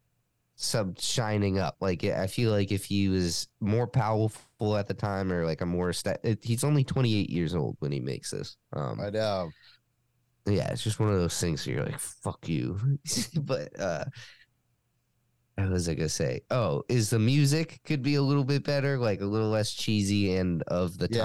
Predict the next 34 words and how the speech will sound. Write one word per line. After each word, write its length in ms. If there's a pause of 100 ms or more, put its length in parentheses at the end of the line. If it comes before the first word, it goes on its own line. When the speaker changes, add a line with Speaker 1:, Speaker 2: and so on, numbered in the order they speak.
(140)
Speaker 1:
times. 220
Like, 160
it 160
feels 360
like 120
Speaker 2:
Yes. 80
Speaker 1:
it's 320 (840)
a 60
television 640
show 300
from, 180
it 160
feels 240
like 180
it's, 300
it's 200
The 120
Twilight 500
Zone 220
or 80
something. 480 (140)
Speaker 2:
Thank 320
you. 320
Yeah, 220
yeah, 260
I've 20
Speaker 1:
And 120
Speaker 2:
been 100
rewatching 560
Speaker 1:
the 0
Speaker 2:
The 180
Twilight 0
Zone. 220
Speaker 1:
narration, 760